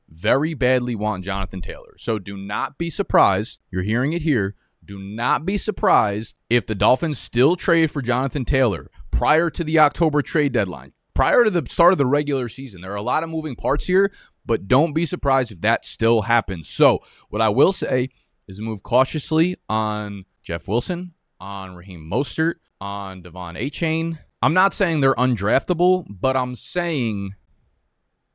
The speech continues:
you get what I'm saying. So J T right now, I updated all my rankings in the draft guide yesterday. I sent out the, uh, updated version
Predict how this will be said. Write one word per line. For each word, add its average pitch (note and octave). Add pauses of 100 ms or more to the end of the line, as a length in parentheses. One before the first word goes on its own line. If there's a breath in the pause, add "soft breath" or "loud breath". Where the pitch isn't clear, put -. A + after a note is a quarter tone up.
(1400)
you G#2
get A2
what A#2+
I'm G#2+
saying. D#2
So C#3
J C3+
T F#3+
right D3+
now, B2
I C3+
updated C3
all A#2+
my A#2
rankings G#2+
in G2+
the F#2+
draft G#2+
guide G2
yesterday. A2
I F#2+
sent F#2
out F2+
the, F#2
uh, E2+
updated G2
version G#2